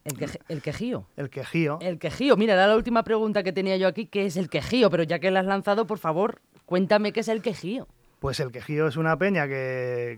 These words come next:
Speaker 2: flamenca, ¿no? Eh, que está en Toledo, en el barrio de, del Polígono, que tiene ya cuarenta años de historia y
Speaker 1: Fíjate.
Speaker 2: y donde nos hemos criado, ¿no? Y que, bueno, pues nosotros,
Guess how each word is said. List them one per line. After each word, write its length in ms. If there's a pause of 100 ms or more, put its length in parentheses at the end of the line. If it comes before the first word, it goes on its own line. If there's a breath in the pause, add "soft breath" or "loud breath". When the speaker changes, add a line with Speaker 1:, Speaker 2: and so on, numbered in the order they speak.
(140)
Speaker 2:
flamenca, 540
¿no? 200
Eh, 80
que 100
está 320
en 120
Toledo, 380
en 80
el 80
barrio 340
de, 300
del 140
Polígono, 500
que 120
tiene 220
ya 140
cuarenta 280
años 200
de 40
historia 360
y 80
Speaker 1:
Fíjate. 560
Speaker 2:
y 460
donde 280
nos 180
hemos 220
criado, 300
¿no? 180
Y 60
que, 200
bueno, 200
pues 120
nosotros, 420